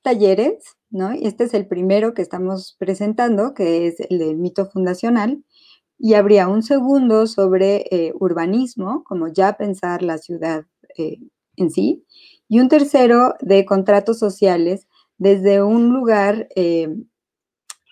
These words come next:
agarrando la, la, las cuestiones de ciencia ficción y mucho de lo que plantea Elon Musk, que parecería ser el, el, eh, entusiasta número uno de Marte, que es esta cuestión de Neuralink,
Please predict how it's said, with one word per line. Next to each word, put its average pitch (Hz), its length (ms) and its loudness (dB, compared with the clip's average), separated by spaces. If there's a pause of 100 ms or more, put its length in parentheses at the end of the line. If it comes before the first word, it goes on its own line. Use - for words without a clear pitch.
(240)
agarrando 180 560 2
la, 196 200 2
la, 165 320 -4
las 170 240 -6
cuestiones 196 380 -4
de 185 80 0
ciencia 190 320 -4
ficción 190 460 -2
y 175 40 -2
mucho 196 300 -2
de 208 100 2
lo 175 140 -4
que 175 80 -8
plantea 165 800 0 (400)
Elon 190 320 4
Musk, 185 240 -2 (120)
que 175 120 -8
parecería 170 640 0
ser 170 240 -4
el, 160 280 -4 (520)
el, 156 640 -4
eh, 151 260 -8 (220)
entusiasta 190 680 -2
número 180 400 -4
uno 175 160 -4
de 175 100 -6
Marte, 190 360 -4
que 170 160 -2
es 165 100 -4 (100)
esta 185 240 -4
cuestión 170 380 -6
de 170 80 -4
Neuralink, 185 640 2